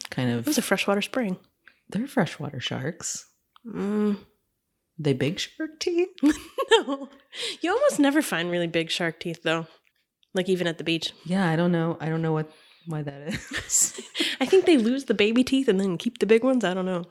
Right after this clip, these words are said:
Speaker 1: Well, they're just in the, inside their rotting corpses when they die. Like, they don't
Speaker 2: Oh.
Speaker 1: loosen.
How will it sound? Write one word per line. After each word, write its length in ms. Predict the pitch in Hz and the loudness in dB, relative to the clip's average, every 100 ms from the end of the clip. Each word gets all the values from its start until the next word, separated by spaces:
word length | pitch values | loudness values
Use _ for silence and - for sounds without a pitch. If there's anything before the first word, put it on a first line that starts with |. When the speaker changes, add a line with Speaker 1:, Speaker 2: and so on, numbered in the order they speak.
| - - - | -18 -20 -8
Speaker 1:
Well, 100 | 175 | 0
they're 180 | 175 175 | 4 4
just 180 | 175 - | 4 4
in 160 | 170 | 4
the, 100 | 151 147 | 4 2
inside 340 | 160 151 139 | 2 4 2
their 140 | 139 139 | 2 0
rotting 300 | 135 123 123 | 2 2 0
corpses 520 | - 123 - 156 151 | -4 -4 -2 -2 -2
when 120 | 143 | -2
they 100 | 127 | -2
die. 380 | 120 120 98 - | 0 -2 -2 -6
Like, 200 | - 110 | -6 -2
they 100 | 131 | 0
don't 260 | 123 113 - | 0 -2 -6
Speaker 2:
Oh. 320 | 147 147 143 | -6 -4 -2
Speaker 1:
loosen. 640 | 156 156 151 202 214 240 | 2 2 4 4 4 4